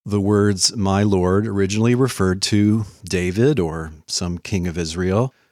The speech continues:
right? And when New Testament authors quote it, "my Lord" refers to Jesus. Now, is that their way of saying that Jesus is this former king of Israel? No, it's ridiculous.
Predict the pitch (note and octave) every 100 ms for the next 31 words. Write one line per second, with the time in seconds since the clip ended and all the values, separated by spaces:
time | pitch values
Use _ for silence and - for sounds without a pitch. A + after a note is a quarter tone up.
0 | _ F#2+ F#2+ A2+ G2 G2 F#2+ F#2 G2 G#2
1 | G#2 - F#2+ F#2+ G2 G#2 F2+ - G2+ G2+
2 | B2+ F#2+ F#2 F#2 F#2 F#2+ G2 G2+ - F#2
3 | - G#2 - D3+ C3+ E2 D2+ - - -
4 | G2 F#2+ F#2+ F2+ G2+ G#2+ F#2+ G#2+ A2+ G2
5 | E2+ F#2 A2+ _ - F#2+ F#2 G2+ - -
6 | F#2 F#2 G2+ G2+ F#2 E2+ F2 F2+ F2+ F2+
7 | E2+ F#2+ - F#2+ F#2 F#2+ G2 F#2 - F#2
8 | F#2 G2 - G#2+ G2+ A2 B2 D#3 F#3+ E3+
9 | _ _ _ G3+ A2 - A#2 F3+ - D#2+
10 | D#2+ -